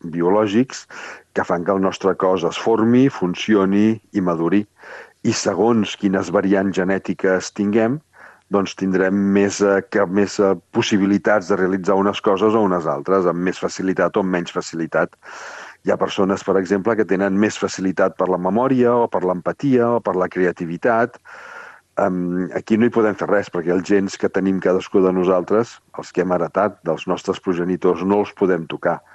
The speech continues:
Em, més o menys el pes de la genètica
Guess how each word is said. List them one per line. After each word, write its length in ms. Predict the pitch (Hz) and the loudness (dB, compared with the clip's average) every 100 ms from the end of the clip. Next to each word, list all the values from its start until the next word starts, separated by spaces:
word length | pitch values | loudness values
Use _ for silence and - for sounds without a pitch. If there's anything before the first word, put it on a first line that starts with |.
| - - - - _ _ - | -20 -20 -20 -20 _ _ -6
Em, 400 | 85 76 76 78 87 | -4 -4 -6 -4 0
més 100 | 113 | 2
o 80 | 107 | 2
menys 240 | 104 107 120 | 2 2 2
el 80 | 101 - | 0 0
pes 220 | 107 95 | -2 0
de 80 | 98 | 0
la 100 | 98 | 2
genètica 760 | 87 85 113 - 98 - 101 | 0 0 -2 -2 -4 0 -2